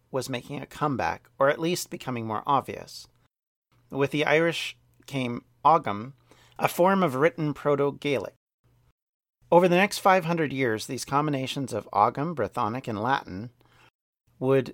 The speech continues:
form roots the new language Welsh. To compare how Welsh came to be, we can look at, uh, the origins of English. Originally, Old English was the language of the Germans in Britain, and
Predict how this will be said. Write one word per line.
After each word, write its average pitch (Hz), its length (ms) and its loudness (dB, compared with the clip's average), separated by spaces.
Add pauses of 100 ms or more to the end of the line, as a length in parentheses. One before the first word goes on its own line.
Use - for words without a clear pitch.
(120)
form 147 440 -2
roots - 560 -4 (600)
the 131 160 -2
new 139 260 -2
language 120 560 -4 (120)
Welsh. - 560 -4 (960)
To - 80 -6
compare 180 360 0
how 190 180 6
Welsh 143 400 4
came 147 300 -4
to - 140 -14
be, 123 280 -2
we 117 120 -8
can 131 160 -6
look 139 160 -4
at, 156 160 -4
uh, - 160 -8
the 143 140 -8
origins 120 480 -2
of 117 100 -6
English. 147 520 -4 (480)
Originally, 160 560 2
Old 127 180 -2
English 147 380 -6
was - 160 -10
the - 40 -12
language 110 440 -8
of 139 100 -12
the - 80 -10
Germans 104 480 -4
in 107 120 -6
Britain, 92 420 -2 (640)
and 113 320 -2